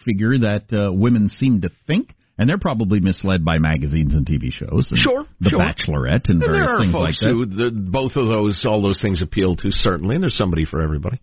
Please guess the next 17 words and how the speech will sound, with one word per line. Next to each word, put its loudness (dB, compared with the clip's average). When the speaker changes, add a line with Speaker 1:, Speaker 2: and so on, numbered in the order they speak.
Speaker 1:
But 4
on 2
average, 0
yeah, 0
um, 2
uh, -2
men 2
were, -2
uh, -10
attracted 0
to, 4
drew 2
pictures -2
of, 0
much 0
less 0
stick -4